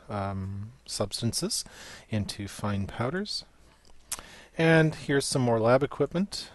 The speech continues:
Here's a ring stand, that's this tall thing here. A burette clamp,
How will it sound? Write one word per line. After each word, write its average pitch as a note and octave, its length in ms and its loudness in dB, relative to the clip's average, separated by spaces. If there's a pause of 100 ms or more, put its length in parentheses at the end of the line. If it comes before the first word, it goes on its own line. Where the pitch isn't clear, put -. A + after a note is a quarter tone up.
(500)
Here's B2+ 420 2
a A2 120 0
ring B2 220 2
stand, C3+ 440 0
that's - 180 -4
this G#2 220 -6
tall G#2+ 340 -6
thing A2+ 340 -4
here. C3 260 -6 (580)
A A2+ 80 0
burette A2 520 -4
clamp, C#3 460 -2